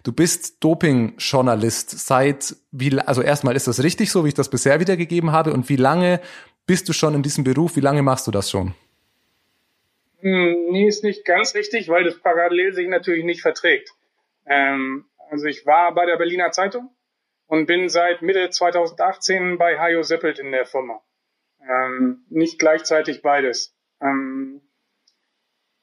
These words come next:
Speaker 2: ich arbeite im Prinzip im Bereich Doping, Sportpolitik, äh, seit ich Sportjournalist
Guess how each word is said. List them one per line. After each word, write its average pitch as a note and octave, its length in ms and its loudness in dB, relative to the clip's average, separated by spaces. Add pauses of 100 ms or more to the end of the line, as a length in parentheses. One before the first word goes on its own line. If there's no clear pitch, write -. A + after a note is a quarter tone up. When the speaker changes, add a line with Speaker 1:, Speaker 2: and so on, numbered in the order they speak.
(120)
Speaker 2:
ich - 360 -6
arbeite G3 460 2
im F3 100 0
Prinzip G3 480 -2
im E3+ 400 -4
Bereich D3+ 420 0
Doping, F3+ 640 -2
Sportpolitik, F3 920 0 (360)
äh, D3+ 340 2
seit D#3 320 0 (440)
ich - 440 -14 (220)
Sportjournalist F3 1000 0